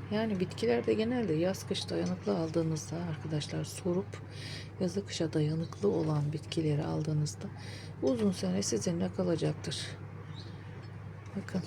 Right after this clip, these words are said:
bunun da dibinde soğanı var arkadaşlar. Yuvarlak soğanı var. Soğan toprağa yayılıyor. Seneler içerisinde toprak daralıyor. Yani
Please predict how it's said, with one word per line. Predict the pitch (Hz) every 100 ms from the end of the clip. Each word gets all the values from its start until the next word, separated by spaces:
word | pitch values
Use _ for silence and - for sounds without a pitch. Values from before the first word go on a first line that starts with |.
| - -
bunun | 226 240 233
da | 220
dibinde | 214 226 208 214 226
soğanı | - 208 196 196
var | 160
arkadaşlar. | 147 151 - 160 151 - 165 151 - - -
Yuvarlak | 190 185 175 165 160 - - - - - - - - -
soğanı | - - 196 180 165
var. | 165 170
Soğan | - 208 196
toprağa | 196 196 - 196 196
yayılıyor. | 202 208 202 202 196
Seneler | - 190 196 196
içerisinde | 190 - 190 180 185 180 -
toprak | 185 - 190 -
daralıyor. | 165 165 170 196 190 196 - - - - - 196
Yani | 185